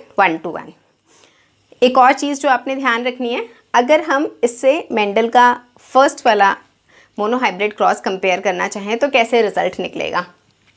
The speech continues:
मेंडल ने फर्स्ट क्रॉस में क्या किया था? मोनोहाइब्रिड क्रॉस में he studied the inheritance of only one character, right? तो अगर हम सिर्फ एक कैरेक्टर की यहाँ ले लेते हैं तो हम सिर्फ राउंड और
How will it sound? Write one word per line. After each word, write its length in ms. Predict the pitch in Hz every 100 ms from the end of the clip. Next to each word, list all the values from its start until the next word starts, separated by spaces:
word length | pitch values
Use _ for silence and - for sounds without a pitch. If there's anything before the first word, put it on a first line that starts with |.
| _ _ - - - - 262
मेंडल 260 | 262 285
ने 100 | 311
फर्स्ट 360 | 320 269 - -
क्रॉस 260 | 277 277
में 120 | 294 285
क्या 160 | -
किया 200 | 262 240
था? 160 | 233 277
मोनोहाइब्रिड 640 | 226 226 247 214 233 226
क्रॉस 280 | 196 180 -
में 180 | 370 311
he 100 | 277
studied 420 | 254 208 254 247
the 180 | 285 233
inheritance 460 | 233 - 247 269
of 100 | 254 262
only 260 | 247 269
one 240 | 247 180 175
character, 440 | 170 - _ - - _ -
right? 260 | 262 - - _ _ - _ -
तो 120 | 320 - - -
अगर 240 | 233 269
हम 180 | 285 294
सिर्फ 260 | 294 320 -
एक 160 | 262 262
कैरेक्टर 360 | 247 214 226 233
की 140 | 247
यहाँ 240 | 220 208
ले 120 | 202 165
लेते 240 | 160 208
हैं 120 | 349
तो 80 | -
हम 180 | 269 269
सिर्फ 280 | 302 320 233
राउंड 420 | 190 208 427 508 - _ _ _ _ _ _ _ _ _ -
और 200 | 233 254